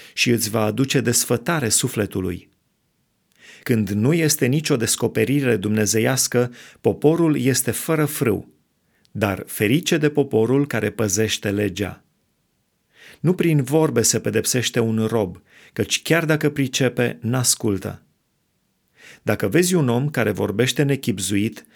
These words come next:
poți să nădăjduiești mai mult de la un nebun decât de la el. Slujitorul pe care îl răsfeți din copilărie,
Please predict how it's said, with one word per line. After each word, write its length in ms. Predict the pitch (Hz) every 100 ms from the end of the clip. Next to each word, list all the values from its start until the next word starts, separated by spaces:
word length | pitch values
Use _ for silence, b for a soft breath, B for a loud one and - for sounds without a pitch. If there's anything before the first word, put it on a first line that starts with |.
| B B -
poți 300 | 147 170 -
să 200 | - 147
nădăjduiești 800 | 131 123 104 117 120 135 - 135
mai 180 | 127
mult 400 | 123 147 123 -
de 120 | - 104
la 240 | 107 -
un 200 | 120 120
nebun 540 | 127 127 120 95 87 _
decât 380 | 104 101 107 -
de 160 | 101
la 140 | 104 104
el. 240 | 98 90 _ _ _ _ _ _ _ _ _ _ _ _ _ _ _ -
Slujitorul 800 | - 139 110 113 - 117 160 185
pe 140 | 139
care 220 | 123 113
îl 160 | 113 110
răsfeți 540 | 110 107 - 156 151
din 180 | 104 104
copilărie, 800 | 95 104 113 120 131 156 170